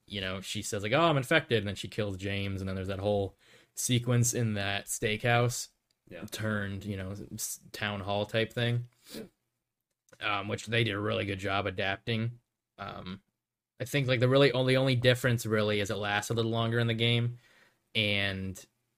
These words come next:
Speaker 1: he was using a machete instead of, like, a cleaver.
Speaker 2: Hmm.
Speaker 1: It's, like, the, really the only di-, differences. So I think they did a
Speaker 2: Yeah.
Speaker 1: super good job. Um, and the only other difference is Joel shows up, like, as she's, like,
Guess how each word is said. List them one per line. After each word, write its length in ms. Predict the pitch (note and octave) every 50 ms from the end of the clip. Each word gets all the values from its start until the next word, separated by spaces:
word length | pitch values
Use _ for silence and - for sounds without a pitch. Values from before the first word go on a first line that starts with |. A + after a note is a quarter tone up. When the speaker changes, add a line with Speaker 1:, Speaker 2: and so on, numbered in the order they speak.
| _ _ _ _ _
Speaker 1:
he 160 | A2 - A#2
was 220 | A2+ A2+ G#2+ G2+ G#2+
using 220 | A2 G2+ G#2+ G#2
a 40 | G2
machete 580 | G2 - - - A2 G2 G2 G#2 G#2+ A2 A2 A2+
instead 340 | - G2+ F#2+ - - G#2 G2
of, 100 | G2+ F#2+
like, 120 | G2 F#2+
a 80 | F#2+ F#2
cleaver. 520 | - - G2 G2+ G2+ G2 A2 A2+ A#2 A#2+ - _ - -
Speaker 2:
Hmm. 80 | G#2 G2 - _
Speaker 1:
It's, 80 | - -
like, 120 | G#2+ G2
the, 80 | G#2 A#2
really 160 | G#2+ A2+ A#2 A#2
the 100 | A2+ G2
only 380 | G#2 G#2+ G#2+ G#2 G#2 F#2+ - _ _ _
di-, 100 | A#2 A2+
differences. 1200 | F#2+ F2+ A2 A2+ A2 G#2+ G#2 G#2+ A2+ G2+ - - A2 G#2 - - A#2 A2+ A2+ A2+ A2+ A2 - - _
So 180 | - - - G2+
I 80 | G2+
think 160 | G2+ A#2+ A#2 G#2
they 60 | G#2+ G2+
did 80 | G2
a 20 | F#2+
Speaker 2:
Yeah. 40 | F2+
Speaker 1:
super 300 | - - A#2+ G#2+ - G2+
good 180 | F#2+ G#2 F#2+
job. 440 | F#2+ G2+ G2 G2 G2 G2+ G2+ G2+ G2+ - _ _ _ _ _ _ _ _ _ _ -
Um, 220 | G#2+ G#2+ A2+ A2+
and 200 | C#3+ E3+ F3 F3
the 120 | D#3+ F3 F3+
only 200 | F3+ E3+ E3 D#3+
other 160 | D#3 D#3+ C#3+
difference 640 | B2 A#2 G#2+ G#2+ C3+ C3 - - C3 B2 A#2+ A#2+ -
is 240 | A#2 A#2 A2+ G#2
Joel 360 | G2 - A2+ A#2 A2+ A2+ A#2 A2
shows 380 | - - A#2 A2+ A2 G2+ G2
up, 220 | G#2+ G2 G2 - -
like, 240 | G#2+ G2+ F#2+ F2 -
as 320 | - G2+ G2 G#2 G#2+ G2+ -
she's, 360 | - - A2+ A2+ G#2 F#2+ G2+
like, 400 | G#2+ G2 F#2+ F#2+ F#2 - -